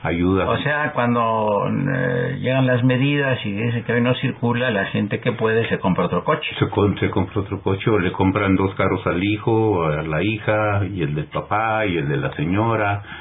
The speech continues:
Speaker 1: según la capacidad adquisitiva.
Speaker 2: Eh,
Speaker 1: Y luego después vino la política esa de que por los automóviles,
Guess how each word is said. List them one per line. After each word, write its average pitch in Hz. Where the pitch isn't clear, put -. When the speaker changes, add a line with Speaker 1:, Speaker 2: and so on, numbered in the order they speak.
Speaker 1:
según 123
la 156
capacidad 131
adquisitiva. 139
Speaker 2:
Eh, 120
Speaker 1:
Y -
luego 151
después 147
vino 147
la 139
política 117
esa 117
de 90
que 82
por 87
los 87
automóviles, 113